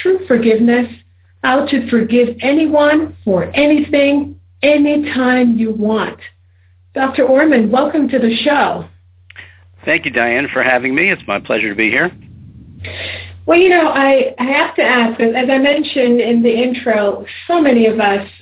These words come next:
Speaker 1: are interested in learning how to forgive. We know it's a good thing,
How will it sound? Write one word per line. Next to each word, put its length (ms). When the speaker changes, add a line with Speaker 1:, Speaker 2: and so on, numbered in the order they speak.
Speaker 1:
are 160
interested 680
in 380
learning 560
how 280
to 200
forgive. 340
We 160
know 200
it's 160
a 100
good 320
thing, 380